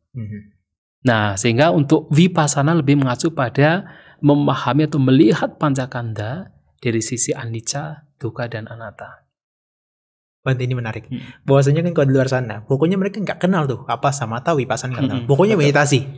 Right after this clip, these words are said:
Speaker 1: Seperti
Speaker 2: Hmm.
Speaker 1: tadi saya perhatikan di beberapa komentar dari yang kita upload di video itu, Bante.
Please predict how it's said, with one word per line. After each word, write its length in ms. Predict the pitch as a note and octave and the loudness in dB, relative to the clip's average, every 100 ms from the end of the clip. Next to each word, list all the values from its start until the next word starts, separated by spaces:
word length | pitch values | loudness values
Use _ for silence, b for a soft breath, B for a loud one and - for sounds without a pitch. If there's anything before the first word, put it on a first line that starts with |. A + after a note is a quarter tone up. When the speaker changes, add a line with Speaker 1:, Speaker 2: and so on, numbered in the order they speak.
| - | -16
Speaker 1:
Seperti 320 | - B2+ C3 C3+ | -8 -2 2 4
Speaker 2:
Hmm. 80 | C3 | 4
Speaker 1:
tadi 180 | C#3 D#3+ | 6 6
saya 160 | D#3 C#3 | 4 4
perhatikan 460 | C3+ B2+ C3+ D#3+ | 2 2 2 2
di 100 | D3+ | 2
beberapa 340 | C3 B2 B2 B2 | 0 0 -2 -4
komentar 520 | B2 A#2+ B2+ B2+ A#2+ | -4 -4 -2 0 0
dari 240 | A2+ A2 | -2 -4
yang 120 | G#2+ | -6
kita 280 | G#2 G2+ G#2 | -8 -8 -8
upload 400 | G#2+ B2 B2+ - | -8 -10 -10 -12
di 160 | B2 A2+ | -12 -10
video 240 | A#2 A2+ | -10 -8
itu, 160 | A#2 C3+ | -8 -8
Bante. 320 | G2 F2+ | -10 -12